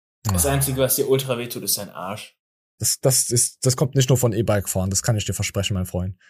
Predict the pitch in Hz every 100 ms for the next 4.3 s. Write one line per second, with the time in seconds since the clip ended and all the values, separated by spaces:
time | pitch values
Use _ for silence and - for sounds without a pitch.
0 | _ _ _ - 113 156 185 190 170 143
1 | 180 131 123 127 120 104 92 - 107 104
2 | 104 98 92 95 90 104 - - - 160
3 | 202 202 240 214 170 143 135 127 131 123
4 | 120 120 113